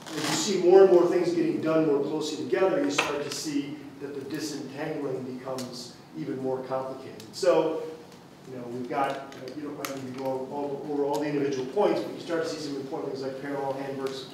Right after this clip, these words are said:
handbooks for all employees at both institutions. And even those, those individuals that have joint appointments, so our provost, we have one provost for the academic program who reports to both of us,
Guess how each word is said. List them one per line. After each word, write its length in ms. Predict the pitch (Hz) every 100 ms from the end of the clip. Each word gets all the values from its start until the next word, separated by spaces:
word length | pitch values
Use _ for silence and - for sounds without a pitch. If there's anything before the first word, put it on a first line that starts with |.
| -
handbooks 340 | 139 123 131 -
for 140 | 139 127
all 260 | 139 143
employees 640 | 131 127 139 139 135 131 - - -
at 120 | 127 -
both 240 | 135 131
institutions. 840 | 123 - - 190 185 170 160 - - - - -
And 140 | 160 196
even 200 | 254 262
those, 400 | - - - -
those 380 | 349 - - - - -
individuals 580 | - 330 - 196 180 175
that 240 | 156 151 147
have 340 | 165 - -
joint 380 | 151 165 196 -
appointments, 560 | - 170 175 - -
so 160 | - 143
our 160 | 139 -
provost, 600 | 233 - - - - - - - - - -
we 80 | 139
have 80 | 135
one 200 | 147 165
provost 460 | 190 175 165 160 160
for 40 |
the 140 | - -
academic 420 | 151 151 160 -
program 320 | 139 131 135
who 120 | 135
reports 420 | 131 131 139 143 143
to 80 |
both 260 | 139 160 -
of 180 | - -
us, 280 | - -